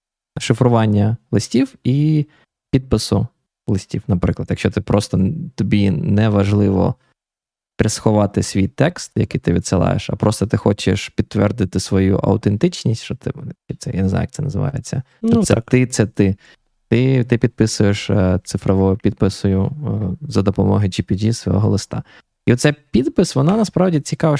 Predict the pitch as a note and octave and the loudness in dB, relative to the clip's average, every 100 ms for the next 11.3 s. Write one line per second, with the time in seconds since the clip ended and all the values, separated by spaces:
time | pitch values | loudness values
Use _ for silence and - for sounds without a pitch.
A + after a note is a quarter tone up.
0 | - - - D3+ C#3 - G#2+ F2+ - G#2 | -4 -10 -2 0 0 0 -4 -4 -4 0
1 | B2+ C#3+ A#2+ C#3+ - A#2 A#2 C3 B2+ A#2+ | 2 2 2 2 2 2 2 2 2 2
2 | B2+ C3+ A2+ - A2 A2+ - F#2 - G2+ | 2 2 0 0 0 0 0 0 0 -2
3 | - B2+ B2 G#2 G2+ G2 G2+ - - - | 0 2 2 0 0 0 0 -6 -8 -2
4 | F#2+ F#2+ - _ _ _ G#2+ G#2 - F#2+ | 0 0 -2 _ _ _ 0 2 0 0
5 | G#2 F#2+ F2 F2 - _ _ _ _ A2 | 2 2 2 -2 -6 _ _ _ _ 2
6 | A#2 A2+ A2+ C3+ B2+ - A2 B2+ A#2+ A2+ | 4 2 2 0 -2 -2 0 2 2 2
7 | G#2+ G#2+ G#2+ G#2 G2+ G2 F#2+ G2 G#2+ G#2+ | 2 2 4 2 2 0 0 -2 0 2
8 | B2 G2+ G2 G2+ G#2 F#2+ F2+ F#2+ G2+ G2+ | 2 0 0 0 2 0 0 0 2 2
9 | G2+ - F#2+ G2+ G2 F#2+ - G2 F#2 G2+ | 0 0 0 0 0 -2 -2 0 2 0
10 | - G2+ G2+ G2+ - - - - - - | 0 0 0 0 0 -2 -6 -6 -4 -4
11 | - - | -6 -6